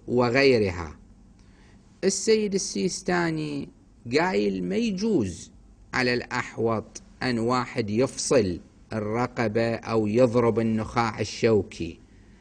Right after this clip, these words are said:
لكن لو فعل، لو فعل الذبيحة ما تحرم،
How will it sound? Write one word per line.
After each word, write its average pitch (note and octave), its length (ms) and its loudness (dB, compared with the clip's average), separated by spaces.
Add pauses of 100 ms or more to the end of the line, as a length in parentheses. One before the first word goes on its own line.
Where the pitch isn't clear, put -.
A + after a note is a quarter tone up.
(200)
لكن C#3+ 520 0
لو G3+ 340 2
فعل، A2 760 0 (200)
لو E3 340 6
فعل A#2+ 760 0 (500)
الذبيحة D#3 760 0
ما B3 180 2
تحرم، A#2+ 600 0